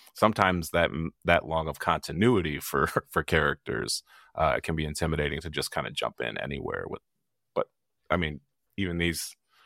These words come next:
uh, insane crossovers were very easy to read for me, easy to follow for me, um, as a, not a, um, not a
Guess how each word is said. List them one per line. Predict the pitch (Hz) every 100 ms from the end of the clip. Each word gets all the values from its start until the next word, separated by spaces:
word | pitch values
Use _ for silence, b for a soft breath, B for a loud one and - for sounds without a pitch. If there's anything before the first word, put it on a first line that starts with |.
| b
uh, | - 80
insane | - 76 - - 87 85
crossovers | 80 - 85 87 - 71 67 69
were | 69
very | - 80 76 73 65 65 _ _
easy | 92 90 78
to | 78
read | 78 80 78
for | -
me, | 73 87 87 90 90
easy | - 82 -
to | -
follow | - - 76
for | - 78
me, | 78 76 76 - b b -
um, | 76 67
as | - 71
a, | 69
not | 73 73
a, | 67 57 - _ _ _ b b _
um, | - - - - - _ B B B _ _ -
not | 90 80 76
a | 73